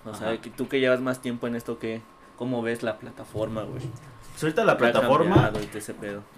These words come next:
Speaker 2: la plataforma sí ha mejorado. Yo estuve en el, en el famoso At Margedón,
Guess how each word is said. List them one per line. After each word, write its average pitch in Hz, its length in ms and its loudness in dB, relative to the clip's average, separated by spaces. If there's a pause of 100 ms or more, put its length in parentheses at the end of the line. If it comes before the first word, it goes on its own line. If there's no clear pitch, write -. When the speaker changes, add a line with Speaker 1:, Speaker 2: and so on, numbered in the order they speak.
(180)
Speaker 2:
la 127 140 2
plataforma 131 540 0
sí 180 140 -4
ha 143 40 0
mejorado. 113 480 -2 (680)
Yo 120 400 8
estuve 127 400 0
en 123 160 0
el, 98 580 -6 (300)
en 98 140 -6
el 95 160 -6
famoso 107 680 0
At 113 260 -2
Margedón, 104 580 -8